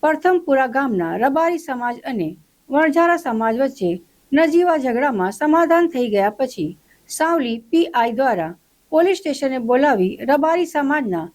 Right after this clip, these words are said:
બે યુવકોને ગળદાપાટું માર્યો હતો.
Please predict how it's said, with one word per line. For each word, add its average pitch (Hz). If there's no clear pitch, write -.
બે 330
યુવકોને 262
ગળદાપાટું 277
માર્યો 190
હતો. 160